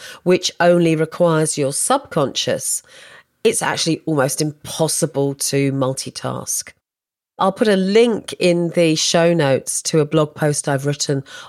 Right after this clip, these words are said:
on multitasking. So actually, multitasking is rapid switching from one activity to another, and that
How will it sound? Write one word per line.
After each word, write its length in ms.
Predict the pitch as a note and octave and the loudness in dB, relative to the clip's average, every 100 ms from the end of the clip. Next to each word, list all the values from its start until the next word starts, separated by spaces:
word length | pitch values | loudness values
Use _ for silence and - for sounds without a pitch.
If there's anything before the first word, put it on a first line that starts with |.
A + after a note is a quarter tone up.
| - | -4
on 280 | D3+ D3+ C#3+ | 0 2 2
multitasking. 1200 | C#3 C#3 - - - C3+ C3+ - - C3 C3+ C3+ _ _ _ _ _ | 0 0 -6 -12 -8 -6 -6 -6 -8 -8 -8 -10 _ _ _ _ _
So 260 | - D#3 - - - | -2 0 0 -4 -6
actually, 720 | F3 - - F3 E3+ E3+ - - - | -6 -4 0 4 6 4 -2 -14 -4
multitasking 880 | F3 G#3 A3 - F3+ E3 - D#3 D3+ | 0 0 -4 -4 -4 -4 -2 -2 0
is 280 | E3 D#3 D3+ | -2 -2 0
rapid 480 | D3 G#3+ - F#3+ - | 0 0 0 -2 -2
switching 580 | - E3 - - C#3+ C#3+ | -2 -2 -2 -2 -2 -2
from 380 | - D3 D3+ | -4 -2 -2
one 400 | C#3+ D#3+ F3 F3+ F3+ - - | 0 2 2 2 -2 -8 -8
activity 720 | D3 - - D#3+ D3+ - D3+ | -6 -4 -4 -4 -4 -4 -4
to 260 | - D#3 C#3+ | -4 -2 0
another, 640 | D3+ F3 G#3 G3+ C#3 D3+ - - - | 0 2 0 0 -2 -4 -10 -18 -4
and 220 | F3 E3+ | -2 0
that 260 | G#3 B3+ - | 0 0 -2